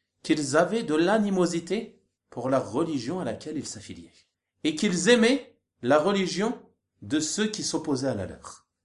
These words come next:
Je sais que ceci peut paraître contradictoire, mais méditez sur la situation des Juifs.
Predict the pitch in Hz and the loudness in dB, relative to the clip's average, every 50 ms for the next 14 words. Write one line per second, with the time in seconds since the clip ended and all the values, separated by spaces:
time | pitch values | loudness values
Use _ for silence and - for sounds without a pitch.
0 | _ _ _ - 110 107 - 190 190 - 143 - - 131 - - 190 180 - 120 | _ _ _ -10 -8 -6 -4 -4 -2 -2 -4 -4 -4 -4 -4 -6 -8 -8 -8 -8
1 | - 117 107 107 135 170 180 - - - - - _ _ _ _ _ _ _ _ | -6 -4 -4 -2 -2 -4 -6 -8 -14 -18 -20 -20 _ _ _ _ _ _ _ _
2 | _ - - 151 - - 165 165 160 165 - - 196 175 - - - - - _ | _ -12 -8 -6 -2 0 0 0 0 -2 -4 -2 -2 -2 -2 -2 -10 -16 -20 _
3 | _ _ _ _ _ _ _ - 127 151 180 214 247 247 214 208 - - 196 226 | _ _ _ _ _ _ _ -4 0 2 4 4 4 4 2 0 0 0 -2 -2
4 | 247 - - _ _ _ _ _ _ _ _ - - 139 139 143 - - - 127 | -2 -4 -8 _ _ _ _ _ _ _ _ -12 -8 -6 -4 -2 -2 -2 -4 -4
5 | - - 165 127 - - 180 175 120 95 82 85 87 - - - - - - _ | -4 -4 -4 -4 -4 -6 -6 -6 -6 -6 -8 -8 -12 -14 -16 -18 -20 -20 -20 _